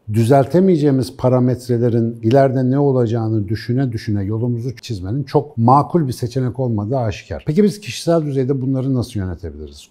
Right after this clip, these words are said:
Korku, biraz önce bahsettiğim gibi kolay. Araba üstünüze geliyorsa kenara çekilin.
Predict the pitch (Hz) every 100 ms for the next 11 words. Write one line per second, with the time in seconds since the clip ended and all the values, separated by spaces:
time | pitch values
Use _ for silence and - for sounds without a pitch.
0 | _ - 180 180 185 190 190 - 156 151
1 | 147 139 127 120 - 113 - 120 104 120
2 | - 95 80 - _ _ - 147 143 139
3 | - 123 123 117 104 143 - 117 104 95
4 | - 82 82